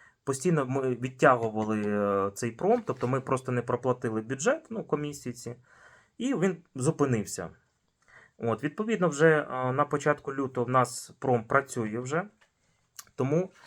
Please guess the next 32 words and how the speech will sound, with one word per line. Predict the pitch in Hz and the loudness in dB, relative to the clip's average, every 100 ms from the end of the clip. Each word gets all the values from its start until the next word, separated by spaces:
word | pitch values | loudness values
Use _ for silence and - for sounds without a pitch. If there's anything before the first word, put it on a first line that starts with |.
| - - - - _ - | -20 -20 -20 -20 _ 2
е, | 123 117 117 113 113 110 110 110 110 107 | 4 4 4 2 2 2 2 0 -2 -8
чекаємо | - - 196 196 | -6 4 6 6
результатів, | 165 156 160 196 160 | 4 2 4 2 2
дуже | 135 139 | -2 -4
цікаво. | 135 - 156 | -4 -2 0
До | 123 | 2
речі, | 151 143 123 - | 0 0 -10 -4
е, | 117 117 120 120 117 113 | -2 -2 -2 -6 -8 -4
погані | 139 135 120 | -2 0 0
результати, | 104 104 120 185 143 | -2 -4 -4 -2 -2
от, | 110 - | -4 -6
е, | |
на | 107 104 110 | -6 -4 -4
початку | 107 120 117 - | -4 -4 -6 -6
лютого | 110 104 98 | -8 -6 -6
вже | 101 | -6
скажу, | - 98 98 98 | -6 -8 -8 -8
забігаю | 95 98 - | -4 -4 -4
наперед, | 101 - 143 151 | -12 -8 -8 -8
що, | 107 | -10
е, | 98 - - - - | -10 -10 -14 -16 -16
щось | - 113 - | -16 -18 -12
мало | 113 95 82 | -6 -4 -4
там | 82 90 | -8 -10
у | 90 | -10
нас | 90 | -12
конверсій. | - 110 156 208 - 147 - - - - - - - - _ | -10 -6 -6 -6 -10 -14 -14 -20 -20 -20 -20 -20 -20 -20 _
Але | 120 175 | -2 -2
чекаємо, | 190 - 92 85 | -2 -4 -2 -2
чекаємо. | 87 - 101 87 80 - - - | -6 -4 -2 0 -2 -8 -16 -18
Е, | - 101 110 | -14 -4 6
далі. | 135 95 90 | 6 6 -2